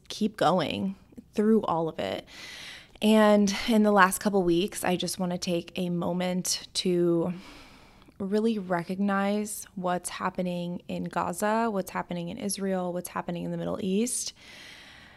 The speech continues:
because it's something that we're all feeling.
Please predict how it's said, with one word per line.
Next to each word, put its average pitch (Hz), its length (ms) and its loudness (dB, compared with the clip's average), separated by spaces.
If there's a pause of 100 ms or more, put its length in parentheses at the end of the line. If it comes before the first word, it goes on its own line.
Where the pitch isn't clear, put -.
(240)
because 202 360 2
it's 196 160 -2
something 202 340 6
that 240 180 4
we're 190 180 2
all 165 280 0
feeling. 180 680 -2